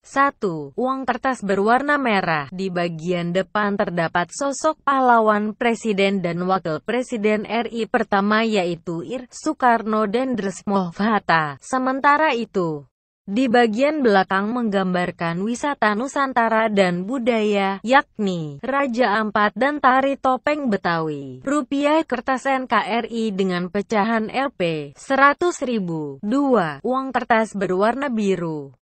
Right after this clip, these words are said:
Di bagian depan terdapat sosok pahlawan nasional Ir Juanda Kartawijaya, sedangkan di bagian belakang menggambarkan wisata nasional Taman Nasional Komodo dan Tari Legong.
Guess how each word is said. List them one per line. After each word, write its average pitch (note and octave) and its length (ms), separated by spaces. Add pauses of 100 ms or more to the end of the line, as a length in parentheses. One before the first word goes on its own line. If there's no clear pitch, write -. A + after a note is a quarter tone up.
(280)
Di B3 220
bagian F3 640
depan G3+ 480
terdapat F3 500
sosok C#4+ 560
pahlawan A3 640
nasional A3+ 580
Ir A3+ 380
Juanda F3 640
Kartawijaya, G3 1200
sedangkan C4+ 720
di B3+ 80
bagian G#3+ 640
belakang F#3 480
menggambarkan F3 800
wisata C4 640
nasional F#3+ 640
Taman C4+ 460
Nasional A#3 760
Komodo A3 680
dan F3 240
Tari A#3+ 340
Legong. D3+ 720